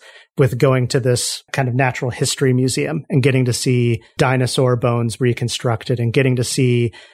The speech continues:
an original landing module from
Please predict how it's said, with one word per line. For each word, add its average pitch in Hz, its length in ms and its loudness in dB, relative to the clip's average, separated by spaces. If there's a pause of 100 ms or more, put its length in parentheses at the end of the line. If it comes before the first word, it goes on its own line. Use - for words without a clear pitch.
(100)
an 139 100 2
original 127 400 0
landing 120 420 0
module 117 640 -2 (360)
from 120 500 0